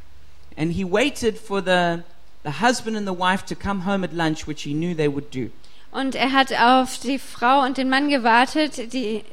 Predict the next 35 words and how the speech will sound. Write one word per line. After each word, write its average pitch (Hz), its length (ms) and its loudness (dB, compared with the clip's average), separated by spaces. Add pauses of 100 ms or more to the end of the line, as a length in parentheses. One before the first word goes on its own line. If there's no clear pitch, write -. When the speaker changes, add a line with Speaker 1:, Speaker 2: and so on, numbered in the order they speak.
Speaker 2:
die 262 100 -4
nach 254 140 0
Hause 262 240 2
kommen 262 340 0
würden 247 220 0
zum 240 300 -2 (100)
Mittagessen. 294 880 -2
Und 254 160 -4
er 214 120 -2
wusste, 254 260 -4
dass 233 160 -4
sie 226 80 -8
das 220 180 -6
tun 285 260 -2
würden. 233 320 -2
Speaker 1:
And 160 160 -4
when 208 140 0
they 262 100 2
came 262 300 6
into 254 180 -4
the 202 200 -2
house, 220 300 0
he 202 140 -2
attacked 180 400 -4
them. 151 140 -6 (400)
Speaker 2:
Und 247 120 -6
als 269 160 0
sie 320 60 0
ins 277 200 -4
Haus 294 320 2
reinkamen, 269 600 0
hat 254 120 -2
er 262 100 -2
sie 226 120 -2
angegriffen. 240 640 -4